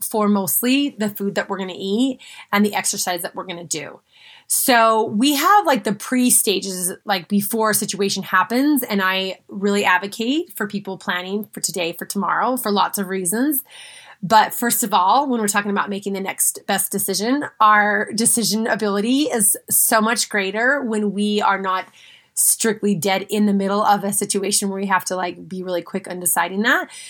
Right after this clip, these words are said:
So if we beforehand can plan different things and, um, we are not, you know, our,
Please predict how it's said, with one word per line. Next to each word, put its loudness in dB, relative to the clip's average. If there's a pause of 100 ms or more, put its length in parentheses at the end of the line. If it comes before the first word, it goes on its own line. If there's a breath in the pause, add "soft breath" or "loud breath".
(140 loud breath)
So 2
if 0
we 0
beforehand 4
can -2
plan 2
different -8
things -2 (480 loud breath)
and, 4
um, 2 (280)
we 0
are 4
not, 0 (160)
you -2
know, -2
our, -2